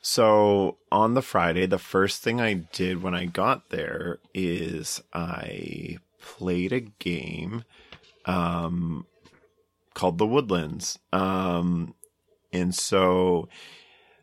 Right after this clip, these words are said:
The Woodlands is a game about woodland creatures, both big and small,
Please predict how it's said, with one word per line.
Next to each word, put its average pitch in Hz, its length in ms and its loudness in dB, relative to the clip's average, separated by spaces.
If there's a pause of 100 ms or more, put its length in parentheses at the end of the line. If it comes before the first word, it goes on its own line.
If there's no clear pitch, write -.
(580)
The 104 120 0
Woodlands 156 500 2
is 104 160 0
a 98 40 -2
game 98 460 0
about 87 240 0
woodland 113 380 0
creatures, 76 640 -4
both 87 340 -4
big 107 160 2
and 120 160 2
small, 104 540 2